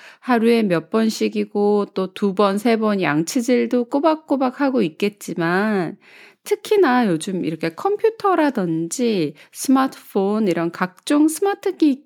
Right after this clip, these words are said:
기기들을, 각종 이런 스마트 기기들을 자주 만지는, 손으로 만지는 현대인들은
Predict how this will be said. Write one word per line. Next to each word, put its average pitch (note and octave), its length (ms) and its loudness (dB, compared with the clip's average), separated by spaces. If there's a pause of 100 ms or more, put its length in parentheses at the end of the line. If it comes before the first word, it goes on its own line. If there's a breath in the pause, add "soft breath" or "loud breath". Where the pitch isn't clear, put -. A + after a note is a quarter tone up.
기기들을, F#3+ 920 0 (600 soft breath)
각종 A3+ 420 0
이런 F#3 240 2
스마트 G4 400 0
기기들을 G#3 540 -2
자주 G3 500 -4
만지는, G#3+ 680 0
손으로 E4 380 2
만지는 G#3+ 600 -2
현대인들은 A#3+ 1000 0